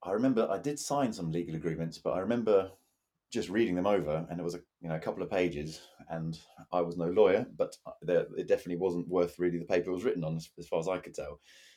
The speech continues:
And, um, but the reason it worked is because in order to have your private pilot license, you've, you're a certain ilk, so you, you've already gone through some kind of vetting process to,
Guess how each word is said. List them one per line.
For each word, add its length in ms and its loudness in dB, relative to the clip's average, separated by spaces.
And, 260 0
um, 480 4
but 100 -2
the 80 4
reason 520 2
it 180 -6
worked 500 4
is 120 -10
because 420 -4
in 160 -4
order 340 2
to 140 -4
have 220 -2
your 100 -2
private 400 -6
pilot 240 -2
license, 560 -6
you've, 280 -6
you're 240 -2
a 60 -8
certain 460 -2
ilk, 380 -4
so 120 -4
you, 220 0
you've 140 -8
already 280 2
gone 260 0
through 220 -4
some 200 -6
kind 180 -4
of 160 -6
vetting 360 -4
process 440 -6
to, 260 -4